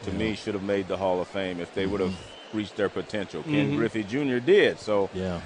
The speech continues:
Speaker 1: those are the three best young players I've ever
Speaker 3: No
Speaker 1: seen.
Speaker 3: kidding.
Speaker 1: Yeah.
Speaker 3: Wow.
Speaker 2: Here's a talented young man, D H Yordan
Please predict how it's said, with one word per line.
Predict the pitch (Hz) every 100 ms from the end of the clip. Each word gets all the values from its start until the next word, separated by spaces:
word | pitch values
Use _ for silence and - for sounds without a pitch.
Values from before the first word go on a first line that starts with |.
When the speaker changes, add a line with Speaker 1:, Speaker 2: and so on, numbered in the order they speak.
| -
Speaker 1:
those | 107 131 139
are |
the | 120
three | 123 127
best | 117 117 110 - 110
young | 110 104
players | 110 104 98
I've | 104 98
ever | 95 101
Speaker 3:
No | 131 165
Speaker 1:
seen. | 120
Speaker 3:
kidding. | 139 135 104 92
Speaker 1:
Yeah. | 92 85
Speaker 3:
Wow. | 113 110 - - -
Speaker 2:
Here's | 104 101
a | 95
talented | - 113 113 104 98
young | 113 107
man, | 104 120
D | 113 107 107
H | 104 -
Yordan | 101 98 104 113